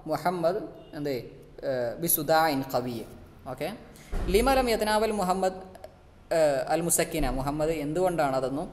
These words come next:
തേക്കാതിരുന്നത്? അപ്പോൾ, ഏ, ലം യതനാവൽ, മാ തനാവല മുഹമ്മദുൻ അൽ മുസക്കിന ലി അന്നഹു നസിയ ഹംലഹു. ഓക്കെ, ലി അന്നഹു നസിയ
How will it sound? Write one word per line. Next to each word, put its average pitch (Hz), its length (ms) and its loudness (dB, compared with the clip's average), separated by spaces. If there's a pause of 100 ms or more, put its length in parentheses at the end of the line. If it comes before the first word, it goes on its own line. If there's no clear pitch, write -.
(280)
തേക്കാതിരുന്നത്? 147 800 2 (480)
അപ്പോൾ, 190 300 -2 (600)
ഏ, - 1500 -6
ലം 214 180 6
യതനാവൽ, 180 460 4 (840)
മാ 185 400 4
തനാവല 185 380 4
മുഹമ്മദുൻ 160 520 -2
അൽ 156 120 -2
മുസക്കിന 151 500 -4
ലി 156 120 -4
അന്നഹു 143 560 0
നസിയ 151 600 2 (200)
ഹംലഹു. 135 480 0 (400)
ഓക്കെ, 151 220 -8
ലി 143 100 -8
അന്നഹു 143 440 -6 (280)
നസിയ 147 460 0